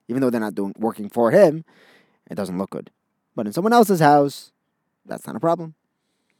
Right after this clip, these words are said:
Now, Miriam, who's the son of Ravin, had a partnership with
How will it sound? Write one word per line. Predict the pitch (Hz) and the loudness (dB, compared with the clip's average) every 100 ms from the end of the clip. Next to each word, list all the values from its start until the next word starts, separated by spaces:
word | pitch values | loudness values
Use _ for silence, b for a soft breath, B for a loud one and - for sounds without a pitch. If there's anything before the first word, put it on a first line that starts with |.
| _ _ _ 110 | _ _ _ -6
Now, | 120 | -4
Miriam, | 139 190 254 196 113 65 | 2 6 6 4 -2 -4
who's | 101 131 | -12 -10
the | 139 | -8
son | - 202 | -6 -4
of | 131 | -2
Ravin, | 113 147 120 82 73 _ _ _ _ _ _ _ _ _ _ | 0 0 0 -4 -12 _ _ _ _ _ _ _ _ _ _
had | 139 139 | -4 -4
a | 135 139 135 131 _ _ _ _ _ _ - | -2 -2 -2 -4 _ _ _ _ _ _ -2
partnership | 165 180 147 - 120 | -2 0 -4 -4 -6
with | 113 127 120 | -4 -4 -4